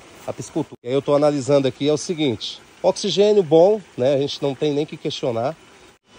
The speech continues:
Eu tô analisando aqui o que a gente precisa dar mais uma ajustadinha pra ver se a gente vai ter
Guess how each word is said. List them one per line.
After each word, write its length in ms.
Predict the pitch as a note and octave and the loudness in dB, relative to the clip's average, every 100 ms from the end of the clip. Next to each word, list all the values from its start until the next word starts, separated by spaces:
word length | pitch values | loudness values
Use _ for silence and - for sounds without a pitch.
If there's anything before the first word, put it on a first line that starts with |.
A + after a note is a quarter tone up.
| - | -10
Eu 60 | - | -2
tô 120 | D3 | 2
analisando 560 | D3+ D3+ C#3 B2 D3 C3+ | 4 4 2 2 2 2
aqui 200 | - D3+ | 0 -2
o 80 | |
que 260 | C#3+ E3+ E3 | -2 0 0
a 40 | |
gente 200 | C3 D3 | 0 -4
precisa 360 | - D3 D#3 D3+ | -8 -8 -4 -2
dar 120 | D3 | 0
mais 240 | C#3+ E3+ D#3+ | 2 0 0
uma 140 | D#3+ | -2
ajustadinha 680 | C3+ D3 - B2+ G2 C3 D3 | -2 -4 -4 -4 -4 -4 -4
pra 200 | D3+ B2+ | -4 -4
ver 160 | C3 | -6
se 80 | - | -8
a 40 | C3+ | -10
gente 120 | C3 | -6
vai 160 | B2+ | -8
ter 320 | A#2 B2+ C#3 | -6 -8 -10